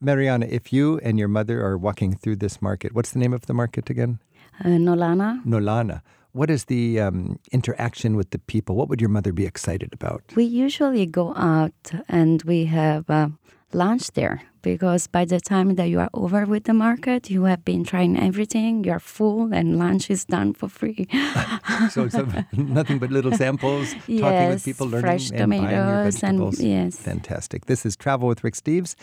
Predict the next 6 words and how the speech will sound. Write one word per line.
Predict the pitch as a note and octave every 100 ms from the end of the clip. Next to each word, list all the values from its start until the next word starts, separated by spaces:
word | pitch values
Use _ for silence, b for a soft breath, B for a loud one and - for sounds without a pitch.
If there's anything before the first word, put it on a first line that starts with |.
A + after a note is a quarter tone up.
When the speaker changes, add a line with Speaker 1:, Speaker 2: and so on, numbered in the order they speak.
| B -
Speaker 1:
We're | -
talking | F3+ F#3 E3
with | D#3 - -
Mariana | B2+ E3 E3+ D#3 D#3 D#3+
Germano | A#2 G#2 G2+ G2+ B2 C#3 C#3+ E3 -
and | F#2+